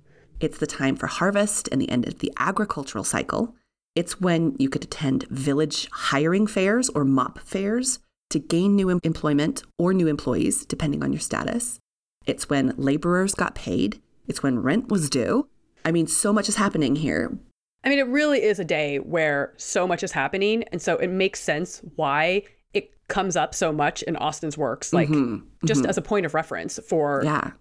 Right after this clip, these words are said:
Speaker 2: for time passing on.
Speaker 1: It's an entire, like, like, culturally, a ginormous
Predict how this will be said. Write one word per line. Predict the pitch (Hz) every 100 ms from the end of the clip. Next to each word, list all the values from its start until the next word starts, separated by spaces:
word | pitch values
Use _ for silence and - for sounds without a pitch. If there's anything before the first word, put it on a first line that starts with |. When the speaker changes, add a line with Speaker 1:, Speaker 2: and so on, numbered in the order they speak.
| _
Speaker 2:
for | 180
time | 165 185 165 143 139
passing | 151 147 143
on. | 127 82 - 208 _
Speaker 1:
It's | 160 165
an | 165
entire, | 147 -
like, | - 143 -
like, | 135 -
culturally, | - - 294 - 139 - 87
a |
ginormous | 139 135 139 143 180 190 135 -